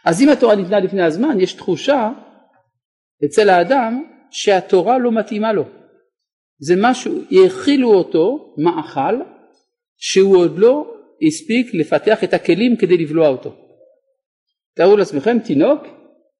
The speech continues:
שנותנים לו לאכול סטייק. לא מסוגל לס-, לאכול את זה.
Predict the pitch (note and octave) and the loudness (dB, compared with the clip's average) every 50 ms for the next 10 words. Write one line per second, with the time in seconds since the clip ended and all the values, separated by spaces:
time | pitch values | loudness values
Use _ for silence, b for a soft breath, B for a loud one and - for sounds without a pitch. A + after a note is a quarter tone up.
0 | _ _ _ - - F3+ F3 E3 - - A#3 A#3 A3 A3+ A3 G3 E3+ D3+ C#3+ - | _ _ _ -8 -2 0 2 2 2 2 0 2 4 4 4 4 4 2 0 0
1 | G3 G3+ F#3+ - - - D#3 B2 A2 - - - - - _ _ _ _ _ _ | -2 -2 -4 -6 -4 -4 -2 -2 -4 -6 -12 -20 -20 -20 _ _ _ _ _ _
2 | _ _ _ _ _ _ _ - F#3+ A#3 C4+ - D4 C4+ F#4 F#4 F4+ C4+ - - | _ _ _ _ _ _ _ -4 0 0 0 0 0 0 0 2 2 0 0 -2
3 | C#4+ A#3 A3+ A3+ - - F#4+ F4 B3 C3+ - | -4 -2 0 0 0 0 -2 -2 -2 -4 -8